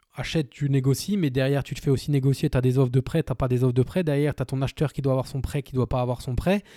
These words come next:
euh, derrière, t'as une offre au prix, t'as pas une offre au prix, et, euh, et ta vie est rythmée quand même avec plus de, de déception et de, de joie que, euh, pour du locatif où tu vas faire un ou deux lots à l'année. Après, tu le mets en location, alors t'es un peu déçu quand tu, euh,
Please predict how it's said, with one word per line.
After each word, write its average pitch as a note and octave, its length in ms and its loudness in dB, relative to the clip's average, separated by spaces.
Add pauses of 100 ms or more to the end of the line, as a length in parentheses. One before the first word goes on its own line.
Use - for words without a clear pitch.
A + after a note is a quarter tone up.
(280)
euh, B2+ 600 -4
derrière, D3 360 -4
t'as C3 120 -2
une C3 120 0
offre D3+ 240 2
au B2+ 60 2
prix, F3+ 280 2
t'as C#3+ 120 -2
pas C3+ 100 0
une C3+ 100 2
offre - 200 0
au C#3+ 60 2
prix, G3+ 280 0 (420)
et, C3 140 -2
euh, C3 580 0 (120)
et C3 100 -6
ta C#3 120 0
vie F#3 120 -2
est D#3+ 60 2
rythmée C#3 300 -2
quand D3+ 120 -4
même D#3+ 180 0
avec C3 200 -4
plus E3+ 260 -6
de, C3 560 4
de B2 100 -2
déception F3 680 2 (1300)
et C3 120 2
de, A#2+ 1000 2 (100)
de C3+ 200 6
joie C#3+ 400 2 (340)
que, - 120 -4
euh, C#3+ 320 6
pour C3 180 -2
du B2+ 120 0
locatif C3+ 420 0
où - 60 -6
tu - 80 -8
vas B2+ 80 -2
faire - 220 -10
un D3 180 -2
ou D3 120 4
deux C#3+ 160 6
lots D#3 200 6
à B2+ 60 2
l'année. C#3+ 360 2 (260)
Après, C#3 220 -4
tu - 120 -4
le C#3 60 2
mets C3+ 60 4
en C3+ 40 6
location, C#3 420 2
alors G#2+ 180 0
t'es - 80 -4
un B2+ 80 0
peu C3 140 2
déçu B2+ 300 0
quand C3 200 2
tu, B2+ 240 2
euh, A#2 260 4